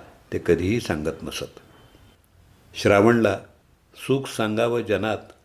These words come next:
आणि दुःख ठेवावं मनात, हे जीवन शिक्षण इथं नकळत मिळालं. काकांच्या आग्रहानं त्यांना मानसशास्त्र विषयासाठी महाविद्यालयात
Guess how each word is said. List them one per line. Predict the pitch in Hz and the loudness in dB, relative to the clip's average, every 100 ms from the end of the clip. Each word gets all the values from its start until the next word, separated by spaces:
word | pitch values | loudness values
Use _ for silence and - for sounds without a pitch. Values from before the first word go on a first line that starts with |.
| _ _ _ - | _ _ _ -8
आणि | 98 104 | -4 -4
दुःख | 92 101 - | -4 -8 -6
ठेवावं | 113 98 95 98 98 92 | -8 -6 -4 -2 -2 -4
मनात, | 85 90 80 - - _ _ _ _ _ _ _ - | -6 -6 -6 -10 -20 _ _ _ _ _ _ _ -2
हे | 110 107 | 0 0
जीवन | 104 - 78 85 101 123 123 | -4 -10 -18 -4 -2 0 -4
शिक्षण | 104 87 82 - 85 - _ _ _ _ _ - | -8 -12 -8 -8 -8 -10 _ _ _ _ _ -10
इथं | 90 - 98 | -6 -4 -6
नकळत | 87 90 95 90 87 | -6 -8 -6 -8 -8
मिळालं. | 73 69 67 - _ _ _ _ _ _ _ _ _ _ _ _ | -14 -14 -14 -18 _ _ _ _ _ _ _ _ _ _ _ _
काकांच्या | 120 117 143 156 160 143 | 2 2 2 0 0 2
आग्रहानं | 120 131 127 127 | 2 2 2 -2
त्यांना | 127 120 117 | -4 -4 -4
मानसशास्त्र | 110 98 113 - 127 127 | -6 -6 -8 -6 -6 -2
विषयासाठी | 131 107 92 107 104 101 107 | -2 -2 -4 -6 -6 -6 -8
महाविद्यालयात | 104 87 90 95 95 98 | -8 -8 -6 -6 -6 -6